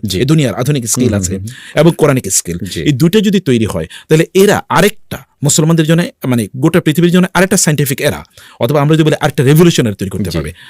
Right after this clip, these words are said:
Speaker 2: আমাদের মুসলিমরা এই পৃথিবীর প্রথম, আমরা যদি জ্ঞান এবং বিজ্ঞানের প্রথম সভ্যতা মুসলমানরা তৈরি করেছে, যেটা প্রায় হাজার বছর পর্যন্ত ছিল। এখন ধরুন ইউরোপিয়ানরা এটা করছে,
Speaker 1: জি।
Speaker 2: কিন্তু আমাদের ইবনে সিনারা, আমাদের ইবনে খলদুনরা, আমাদের জাবের ইবনে আল হাইয়ান, ইবনে আল হাইসাম,
Speaker 1: হুম, হুম, হুম।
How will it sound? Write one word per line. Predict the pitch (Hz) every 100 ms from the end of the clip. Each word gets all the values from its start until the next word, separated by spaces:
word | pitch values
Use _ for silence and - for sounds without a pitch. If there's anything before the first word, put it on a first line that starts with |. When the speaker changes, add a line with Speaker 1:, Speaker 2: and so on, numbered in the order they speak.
| -
Speaker 2:
আমাদের | 139 180 175
মুসলিমরা | 135 - 165 160
এই |
পৃথিবীর | 127 131 151 135
প্রথম, | 147 160 85 - - - -
আমরা | 120 127
যদি | 120 101 - - -
জ্ঞান | 139 151
এবং | 147
বিজ্ঞানের | 127 123 143 151
প্রথম | 147 160 196 180
সভ্যতা | - 123 127
মুসলমানরা | 104 110 101 85
তৈরি | - 73
করেছে, | - - - _ 110
যেটা | 120 120
প্রায় | 120 123
হাজার | - 143 170
বছর | 127 - 113 82
পর্যন্ত | 127 113 95
ছিল। | - 90 - - 107
এখন | 156 196
ধরুন | 190 185
ইউরোপিয়ানরা | 135 131 120 113 107
এটা | 95 -
করছে, | - - - 98
Speaker 1:
জি। | 87
Speaker 2:
কিন্তু | 85 160
আমাদের | 156 170 165
ইবনে | 139 143
সিনারা, | - 139 131 131 -
আমাদের | 147 139
ইবনে | 139 135
খলদুনরা, | 139 127 127 120
আমাদের | 139 139 143 131
জাবের | 127 127
ইবনে | 120 120 - -
আল | 131
হাইয়ান, | - 139 127
ইবনে | 143 143 123
আল |
হাইসাম, | 113 143 131 131
Speaker 1:
হুম, | 110
হুম, | 104 90
হুম। | 98 107